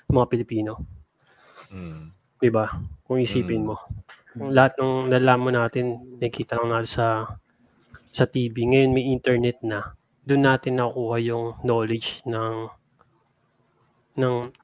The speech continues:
Speaker 1: other culture.
Speaker 2: Mm.
Speaker 1: Kung walang internet, usually, talagang hindi pa open mind na yung utak natin.
Speaker 2: Mm.
Speaker 1: Pero yun,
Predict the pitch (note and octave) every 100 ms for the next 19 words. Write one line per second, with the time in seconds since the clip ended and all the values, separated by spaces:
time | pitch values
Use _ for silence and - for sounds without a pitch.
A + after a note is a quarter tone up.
0 | _ B2+ B2+ A#2+ A2+ A2 - A#2+ - A#2
1 | G2 - - - - _ _ G2+ F2+ E2
2 | C#3 C#3 D3 D3 D3 C#3 B2+ C3 A#2+ _
3 | _ - C3+ B2+ C3 B2 B2 A#2 F#2 _
4 | _ _ _ _ _ _ _ _ - B2+
5 | B2 B2+ B2 B2 B2+ A#2+ B2+ A#2+ A#2 A2+
6 | A2+ A2+ - B2 A#2+ A2+ A#2 B2+ A2+ A2+
7 | - G#2+ G#2+ A2 - - - - - _
8 | _ _ F#2+ E2 C#2+ D2+ - _ _ _
9 | - C3+ C3 B2+ B2+ B2